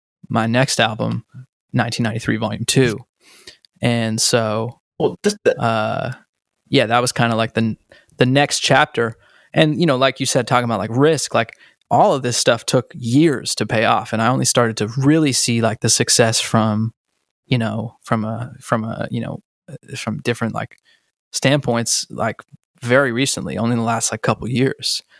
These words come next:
Speaker 1: It was a hustle this whole time, you know what I'm saying?
Speaker 2: One of the things that I find interesting about this conversation is that, like, a lot of artists uh,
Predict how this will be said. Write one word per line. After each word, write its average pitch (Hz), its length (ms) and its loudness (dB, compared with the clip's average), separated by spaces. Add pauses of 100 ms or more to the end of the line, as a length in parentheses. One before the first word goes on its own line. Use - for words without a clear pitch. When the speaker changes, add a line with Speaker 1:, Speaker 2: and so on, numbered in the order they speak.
(180)
Speaker 1:
It 127 80 2
was 120 200 0
a - 60 -6
hustle 117 420 0
this - 160 -4
whole 113 200 2
time, - 420 0
you 107 80 -6
know 110 100 -4
what - 60 -6
I'm - 60 -6
saying? - 300 -4 (460)
Speaker 2:
One 196 140 4
of 220 60 2
the 190 60 4
things 147 220 0
that 104 100 4
I 101 80 2
find 92 280 0
interesting 85 360 -2
about 73 240 0
this - 120 -4
conversation 76 520 0
is 78 60 -2
that, 80 200 2
like, - 140 -2
a 87 40 0
lot 110 220 2
of - 60 -2
artists - 560 0 (380)
uh, - 380 -4